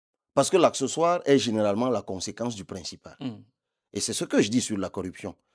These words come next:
Speaker 1: C'est qu'on a l'impression que les vrais bandits sont intouchables. On a même parfois l'impression que les vrais bandits, on a peur d'eux. À raison d'ailleurs des fois. Des gens meurent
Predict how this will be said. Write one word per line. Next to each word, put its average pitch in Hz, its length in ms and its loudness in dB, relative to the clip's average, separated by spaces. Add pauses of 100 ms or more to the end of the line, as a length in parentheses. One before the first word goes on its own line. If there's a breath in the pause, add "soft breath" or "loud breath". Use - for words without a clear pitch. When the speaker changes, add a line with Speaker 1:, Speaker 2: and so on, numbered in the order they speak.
(240)
Speaker 1:
C'est 175 180 2
qu'on 247 180 12
a 185 60 12
l'impression 135 600 6
que 147 120 2
les 123 180 8
vrais 131 300 4
bandits 117 580 -2 (300)
sont 123 340 -2
intouchables. 87 560 -12 (400)
On 185 160 8
a 214 80 6
même 220 180 2
parfois 151 300 8
l'impression 127 520 4
que 170 80 4
les 139 120 10
vrais 143 220 6
bandits, 127 300 6
on 156 140 10
a 127 120 8
peur 123 360 10
d'eux. 92 240 -6 (1000)
À 101 120 -2
raison 95 280 -6
d'ailleurs 85 320 -14
des 78 140 -20
fois. - 200 -20 (360)
Des 101 100 -2
gens 123 160 4
meurent 135 340 0